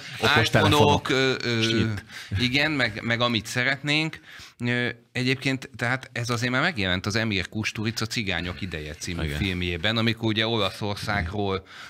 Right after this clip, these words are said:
Speaker 2: ö, azt mondja a fős, hogy nem tudjátok elképzelni, hogy itt milyen gazdaság van, ö, ö, ahhoz képest, ami otthon. Ö, na most én még egy dolgot bevetnék ide a jó emberkedéshez.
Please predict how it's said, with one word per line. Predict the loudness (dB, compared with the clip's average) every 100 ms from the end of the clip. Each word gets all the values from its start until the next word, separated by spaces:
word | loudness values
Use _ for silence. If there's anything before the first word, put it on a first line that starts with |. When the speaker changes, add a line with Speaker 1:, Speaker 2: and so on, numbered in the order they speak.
| -6
Speaker 2:
ö, | -4 -2
azt | -2 -4 -2
mondja | -2 -2
a | -2
fős, | -2 0
hogy | 0
nem | -2
tudjátok | -2 -4 -2 0
elképzelni, | 0 -2 -8 -6 -4 -4
hogy | -4
itt | -6
milyen | -6 -6 -6
gazdaság | -8 -6 -8 -10 -8 -8 -8
van, | -6 -6 -6 -8
ö, | -6 -6 -4
ö, | -4 -4 -2
ahhoz | -4 -4 -4
képest, | -6 -6 -6 -6
ami | -6 -4
otthon. | -4 -4 -2 -2 -2 -8 -16 -16 -18 -8
Ö, | -2 -2 -2 _ _ _
na | -4 0
most | 0 -2 -4 -12 -4
én | -2
még | -2 -2 -2
egy | -4
dolgot | -6 -8 -8
bevetnék | -6 -6 -8 -12 -14 -12
ide | -10
a | -8
jó | -8 -8
emberkedéshez. | -10 -10 -10 -10 -12 -10 -12 -12 -14 -14 -16